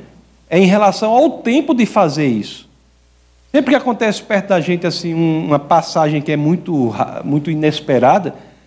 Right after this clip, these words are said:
ela nos ensina assim. Muita gente tem até a vontade de se comprometer com o Senhor. Agora diz assim, "Eu vou fazer isso", sabe uma coisa? Eu tô, no meu planejamento, dois mil e dezoito, o meu planejamento aqui, eu vou botar dois mil e vinte e um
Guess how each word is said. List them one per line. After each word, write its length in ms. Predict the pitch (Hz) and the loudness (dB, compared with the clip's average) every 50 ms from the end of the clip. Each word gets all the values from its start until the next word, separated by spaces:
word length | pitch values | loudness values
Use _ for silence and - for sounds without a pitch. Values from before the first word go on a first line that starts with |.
| _ _ | _ _
ela 200 | - 165 175 190 | 0 0 2 4
nos 200 | 208 226 240 214 | 4 4 6 6
ensina 460 | 247 269 254 - - 247 269 269 311 | 6 4 4 2 0 0 2 4 2
assim. 380 | 311 302 - 254 202 185 185 - - - - - _ _ _ _ _ _ _ _ _ _ _ _ _ 285 254 247 - | 2 2 2 2 2 2 0 -4 -6 -16 -20 -20 _ _ _ _ _ _ _ _ _ _ _ _ _ 0 0 0 4
Muita 360 | 226 240 320 294 - 262 180 | 4 4 4 4 2 0 0
gente 300 | 139 160 214 240 - 226 | 0 -2 -2 -2 -4 -4
tem 120 | 196 240 | -4 -4
até 200 | 233 208 220 233 | -4 -2 -2 0
a 80 | 240 233 | 0 2
vontade 960 | 214 202 214 294 349 320 - - - - 180 175 185 196 196 185 170 151 131 - - | 2 2 2 2 2 2 0 -4 -2 0 2 4 4 4 4 2 0 -4 -6 -6 -12
de 80 | 165 165 | -18 -18
se 140 | - - 202 | -18 -20 -16
comprometer 680 | - - 202 196 202 202 196 190 175 180 - 185 180 185 | -4 -4 -4 0 2 2 2 2 2 2 2 2 2 2
com 140 | 190 196 | 2 0
o 60 | 190 180 | 0 0
Senhor. 540 | - - 226 226 208 147 143 139 139 - - - - - - - _ _ _ _ | 0 0 0 2 4 4 4 4 2 0 -6 -16 -20 -20 -20 -20 _ _ _ _
Agora 300 | - - 165 165 185 190 | 0 0 2 4 2 2
diz 160 | 180 180 196 185 | 2 0 -4 -6
assim, 140 | 175 - | -6 -4
"Eu 60 | 214 202 | -2 0
vou 140 | 214 247 | 0 0
fazer 300 | 240 254 240 220 208 214 | 2 2 2 2 2 0
isso", 500 | 220 220 202 - - 196 190 175 - - - - - 165 | 0 -2 -2 -2 -2 -2 -2 -2 -4 -6 -8 -10 -10 -2
sabe 220 | - 220 202 196 | -2 -2 0 0
uma 60 | 170 | -4
coisa? 220 | - - 202 202 202 | -4 -2 -4 -4 0
Eu 120 | 202 196 | -2 -2
tô, 20 | |
no 280 | - 185 180 190 185 190 | 0 0 0 0 0 2
meu 140 | 190 190 185 | 2 2 0
planejamento, 880 | 190 185 185 180 165 143 160 147 156 165 175 175 185 175 139 - - - - | 0 0 0 0 2 2 2 2 2 0 0 0 -2 -2 -2 -4 -8 -12 -12
dois 160 | - - 160 151 | -2 0 2 4
mil 100 | 165 180 | 4 4
e 40 | |
dezoito, 540 | 165 165 151 131 120 143 156 160 160 - 90 - - - _ _ _ _ _ _ _ _ _ _ _ | 4 2 0 2 2 2 0 0 -2 -6 -14 -16 -20 -20 _ _ _ _ _ _ _ _ _ _ _
o 80 | - 175 - - | -14 -14 -10 -8
meu 140 | 269 202 180 | -2 -2 0
planejamento 580 | 180 196 185 185 180 160 180 165 175 165 - 160 | 2 2 2 4 4 2 2 0 -2 -4 -4 -4
aqui, 140 | 143 180 | -2 -2
eu 60 | 175 175 | -2 -2
vou 40 | |
botar 120 | 165 - 165 | 0 -2 -2
dois 180 | 156 160 156 | 0 2 2
mil 120 | 160 180 175 | 2 0 -2
e 20 | |
vinte 260 | 151 170 160 - - | -4 -6 -10 -12 -14
e 60 | 147 151 | -16 -14
um 300 | 170 180 175 165 131 | -12 -10 -10 -10 -12